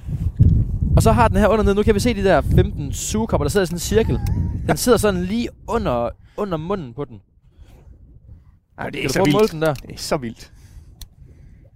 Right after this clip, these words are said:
Speaker 1: Den er tredive centimeter.
Speaker 2: Ja.
Speaker 1: Deromkring niogtyve, tredive centimeter. Hvor er det en sej
Speaker 2: Det er en
Speaker 1: fisk.
Speaker 2: sindssyg fisk.
Speaker 1: Men vi kan se det her. Vi kan lige tælle. En, to, tre, fire, fem, seks, syv, otte, ni, ti,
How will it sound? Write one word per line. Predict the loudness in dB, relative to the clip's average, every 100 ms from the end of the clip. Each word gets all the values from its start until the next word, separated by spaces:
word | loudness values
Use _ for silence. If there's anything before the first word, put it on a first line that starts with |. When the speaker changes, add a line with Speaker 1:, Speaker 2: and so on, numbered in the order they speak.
| -18 -14 -12 -12 -10 -8 -8 -10 -8 -6
Speaker 1:
Den | -2
er | 0 -2 -8 -14 -10
tredive | -2 -2 0
centimeter. | -2 -4 -8 -10 -12 -20 -20 -18 -4
Speaker 2:
Ja. | -4 -4 -12 -16 -16 -16 -14 -12 -6
Speaker 1:
Deromkring | -4 -4 -6 -6
niogtyve, | -4 -4 -4
tredive | -2 -2
centimeter. | -2 -6 -8 -10 -10 -16 -20 -14
Hvor | -4
er | -4
det | -4 -10 -12
en | -12
sej | -6 -4
Speaker 2:
Det | -4
er | -4
en |
Speaker 1:
fisk. | -2
Speaker 2:
sindssyg | 0 0 0 -8 -12
fisk. | -12 -14 -18 -20 -8
Speaker 1:
Men | -4
vi | -2
kan | 0
se | 0
det | 0
her. | 0 -2
Vi | -6
kan | -6
lige | -4
tælle. | -2 -2 -4 -6
En, | -8 -8
to, | -12 -10 -10
tre, | -12 -12 -12
fire, | -14 -16 -14
fem, | -14 -16 -16
seks, | -14 -14 -14
syv, | -16 -16 -16 -16
otte, | -14 -14 -12
ni, | -16 -16
ti, | -16 -16